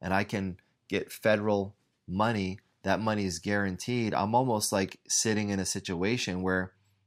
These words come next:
it's a, um, it's a win-win for me no matter what. Whether that student pays or not, my money's guaranteed. I should be getting paid.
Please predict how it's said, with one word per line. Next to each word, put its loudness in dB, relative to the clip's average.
it's -4
a, 2
um, -4
it's -8
a -2
win-win -4
for -8
me -2
no -2
matter -2
what. 0
Whether 2
that 0
student -2
pays 0
or -4
not, 2
my 0
money's -4
guaranteed. -2
I 2
should -4
be -8
getting -8
paid. -6